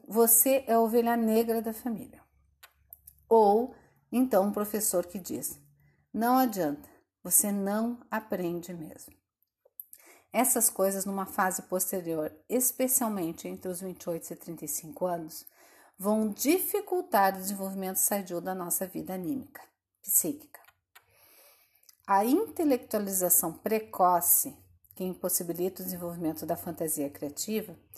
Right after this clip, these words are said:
a falta de desenvolvimento do sentimento e de atitude de veneração e devoção permanente às pessoas e ao mundo, e a falta de repe-, repetição rítmica constante,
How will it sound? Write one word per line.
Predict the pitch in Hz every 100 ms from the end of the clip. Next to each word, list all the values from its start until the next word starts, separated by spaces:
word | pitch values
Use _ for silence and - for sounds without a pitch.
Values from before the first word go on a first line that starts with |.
| - _ _
a | -
falta | 185 - 247 294
de | 311
desenvolvimento | 262 233 220 208 185 180
do | 180
sentimento | - 208 208 220 185 156 151 165
e |
de | 170
atitude | 175 175 - - 214 214
de | - 156
veneração | 175 170 156 151 - - 190 196 202 - _ _
e | 175
devoção | 170 175 165 160 - 220
permanente | 247 190 175 170 170 180 - 262 - _ - -
às | 170 -
pessoas | 175 - 165 165 160
e |
ao | 160
mundo, | 185 233 185 - - _ _ _
e | 190
a | 196
falta | - 220 254 277
de | 233
repe-, | 220 220 190 - _ -
repetição | - 202 196 - 180
rítmica | 175 214 226 170 180 165
constante, | - 165 - 196 202 202